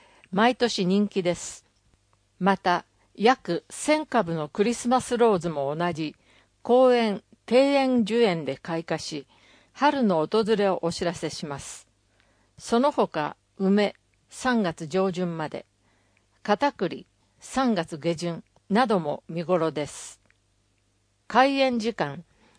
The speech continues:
九時三十分から十七時。入場料、大人、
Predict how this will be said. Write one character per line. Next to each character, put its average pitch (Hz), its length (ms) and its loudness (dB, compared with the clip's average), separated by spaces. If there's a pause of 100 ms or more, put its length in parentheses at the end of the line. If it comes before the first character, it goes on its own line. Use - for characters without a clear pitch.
(120)
九 294 140 0
時 233 140 -6
三 240 260 0
十 247 120 -4
分 165 320 -4
か 156 140 -6
ら 147 140 -4
十 190 280 -4
七 180 320 -6
時。 135 200 -12 (1000)
入 262 280 2
場 240 240 4
料、 151 360 -2 (520)
大 180 100 0
人、 220 420 2